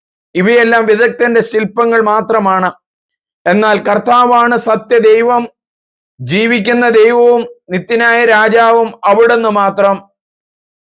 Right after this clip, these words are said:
അവിടുത്തെ ഉഗ്രകോപത്തിൽ ഭൂമി നടുങ്ങുന്നു.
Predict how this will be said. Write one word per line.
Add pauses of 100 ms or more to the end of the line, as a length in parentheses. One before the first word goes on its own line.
(200)
അവിടുത്തെ
ഉഗ്രകോപത്തിൽ
ഭൂമി
നടുങ്ങുന്നു.